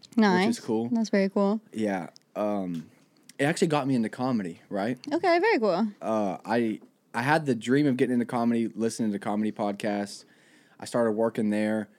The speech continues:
Speaker 2: saw that they had the open mics, people were going up, and then finally, uh, I went up, and luckily enough, I got a few laughs on my first time up.
Speaker 1: Hell yeah.
Speaker 2: And it was pretty cool.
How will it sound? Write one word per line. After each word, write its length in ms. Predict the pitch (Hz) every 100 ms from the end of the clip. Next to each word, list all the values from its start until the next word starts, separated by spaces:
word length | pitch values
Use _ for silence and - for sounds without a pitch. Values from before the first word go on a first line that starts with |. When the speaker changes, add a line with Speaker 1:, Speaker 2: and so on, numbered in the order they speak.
| _
Speaker 2:
saw 260 | - 117 113
that 80 | 107
they 60 |
had 140 | 107 101
the 60 |
open 240 | 107 107 104
mics, 680 | 101 104 101 101 - - -
people 220 | 120 110 110
were 100 | 104
going 300 | 104 104 98
up, 260 | 98 98
and 100 | 98
then 80 | 98
finally, 720 | 90 104 104 107 101 95 92
uh, 160 | 87 87
I 200 | 78 98
went 260 | 107 98 92
up, 280 | 87 - - -
and 480 | 92 92 90 85 -
luckily 540 | 101 110 - 113 107
enough, 280 | 98 107 113
I 80 | 95
got 240 | 98 98 -
a 100 | 101
few 300 | - - 113
laughs 340 | 95 104 101 -
on 60 |
my 80 | 92
first 280 | - 107 -
time 240 | 98 87
up. 200 | 92 90 -
Speaker 1:
Hell 220 | 220 214
yeah. 320 | 320 226 160 190 - -
Speaker 2:
And 100 | 92
it 20 |
was 120 | 95
pretty 220 | - 95
cool. 320 | - 101 80